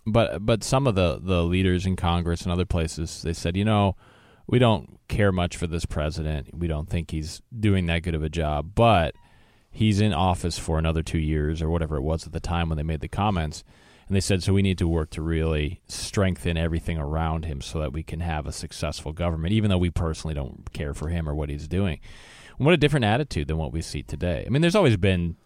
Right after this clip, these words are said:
different opinions and different thoughts, but just, just the fact that they, even though they didn't agree with, uh, Mister Lincoln personally, they would work to support the office and the going forward as a nation, whereas today you don't see anything like that.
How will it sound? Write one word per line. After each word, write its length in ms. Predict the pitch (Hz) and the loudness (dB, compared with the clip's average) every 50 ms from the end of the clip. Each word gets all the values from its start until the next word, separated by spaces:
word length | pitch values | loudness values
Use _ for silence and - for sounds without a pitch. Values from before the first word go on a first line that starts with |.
| _ - 117 | _ -8 -2
different 320 | 107 117 - - 101 92 | 0 0 2 2 0 0
opinions 360 | - - 104 101 95 90 80 | 0 0 0 2 2 0 0
and 100 | 82 85 | -2 -2
different 300 | 85 87 - - 80 78 | -2 -2 -2 -4 -6 -2
thoughts, 380 | - 101 101 98 85 71 - - | 0 2 2 4 2 0 -2 -4
but 280 | - - 87 82 69 - - - - - - - - - - - - - | -4 -2 0 0 -2 -4 -8 -18 -20 -20 -20 -20 -20 -20 -20 -20 -8 -2
just, 320 | - 113 110 101 - - - - - - - 110 101 | 2 2 2 2 0 -4 -12 -16 -16 -10 -8 -4 0
just 260 | 107 113 113 - - | 2 2 2 2 2
the 80 | - 92 | -2 0
fact 260 | - 98 95 92 - | 2 4 2 2 2
that 120 | 85 82 - | 0 0 0
they, 80 | 92 90 | 0 2
even 160 | 110 139 180 | 2 2 2
though 80 | 190 175 | 2 2
they 80 | 160 | 2
didn't 180 | 143 139 123 113 | 2 2 2 2
agree 180 | 92 90 95 98 | 2 2 4 4
with, 140 | 101 95 - - - - - | 4 2 0 -4 -20 -12 -6
uh, 100 | 87 90 87 | -4 -2 0
Mister 300 | 90 90 - - 85 80 | 0 0 -2 -2 -2 -2
Lincoln 260 | 82 85 80 82 76 | -2 -2 -4 -4 -4
personally, 560 | - 107 98 98 - - 80 73 71 71 - - - - - - - | 0 0 0 0 0 -2 -4 -6 -6 -6 -8 -12 -18 -20 -20 -8 -2
they 120 | - 107 107 | 2 4 6
would 120 | 104 92 95 | 6 6 4
work 300 | 87 95 101 98 92 - | 4 4 4 4 4 2
to 120 | - 87 | -2 -4
support 640 | 82 - - 80 - - - - 95 90 85 - - _ _ _ _ _ _ _ - | -2 -2 -4 -6 -6 -4 -2 0 2 2 2 0 -2 _ _ _ _ _ _ _ -2
the 160 | 110 104 98 | 0 2 2
office 580 | 92 92 87 85 - - 87 85 82 - - - - | 4 4 2 0 0 -2 -4 -4 -4 -6 -10 -10 -8
and 220 | 90 87 85 82 80 | -8 -6 -4 -2 -2
the 100 | 80 78 69 - - 101 | -2 -2 -4 -6 -10 -4
going 240 | 101 98 90 87 85 | 0 2 2 2 0
forward 340 | - - - 90 87 82 76 | 0 0 0 2 2 2 2
as 160 | 73 73 78 | 0 -2 -4
a 60 | 78 | -4
nation, 480 | 69 80 80 85 90 - - 69 71 - - - - - - - | -4 -2 -2 -2 -2 -2 -4 -6 -6 -8 -10 -16 -20 -20 -12 -2
whereas 340 | - 95 92 90 82 80 - | 2 4 4 4 4 2 0
today 340 | - 87 80 82 92 110 117 | -2 -2 0 2 2 4 4
you 120 | 85 76 | 2 2
don't 180 | 78 76 73 - | 2 0 -2 -2
see 140 | - - 73 | -4 -4 -2
anything 320 | 87 127 156 - - - - | -2 -2 -2 -2 -4 -8 -10
like 200 | 50 50 - - | -10 -12 -12 -12
that. 200 | - - - - | -12 -14 -14 -14